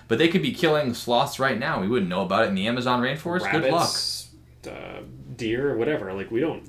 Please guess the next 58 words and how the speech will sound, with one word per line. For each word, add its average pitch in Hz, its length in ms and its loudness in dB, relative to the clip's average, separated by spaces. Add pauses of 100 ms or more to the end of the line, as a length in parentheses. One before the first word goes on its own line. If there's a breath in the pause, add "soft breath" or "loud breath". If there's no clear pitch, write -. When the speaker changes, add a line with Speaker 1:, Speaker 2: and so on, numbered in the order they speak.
(100)
Speaker 1:
There 170 140 6
could 202 160 6
be 175 80 2
mutilated 151 400 2
animals 139 340 0
all 131 180 2
over 185 100 -2
the 117 60 -10
planet 82 220 -6
we 82 60 -8
don't 80 140 -8
know 80 120 -8
about. 80 340 -8
Speaker 2:
Yeah, 180 120 0
absolutely. 143 340 2
But 120 120 0
why, 139 240 -4
but 127 180 -12
why 127 200 -14
is 160 100 -14
this? - 200 -12
But 143 300 -8
I, 143 120 -2
I 151 120 0
know 170 100 4
that 147 160 2
we're 147 140 6
seeing 127 260 -2
livestock 113 460 0
'cause 104 140 -6
that's 101 180 -4
what 95 80 -6
we 87 80 -10
see - 160 -6
the 110 120 -4
most, 127 360 -6
but, 101 180 -4
like, 101 380 -6 (1000)
maybe 113 320 2
it's 110 140 -2
because 101 440 -8
they're 104 240 -2
in 104 140 -4
pens 110 360 -6
and 101 80 -8
they're 87 120 -8
just 87 200 -10
kind 90 140 -12
of, 85 120 -16
like, - 340 -18
it's - 340 -14
shooting 101 260 -8
fish - 240 -12
in 87 60 -14
a - 20 -16
barrel 95 220 -8
for 113 140 -8
them 110 140 -4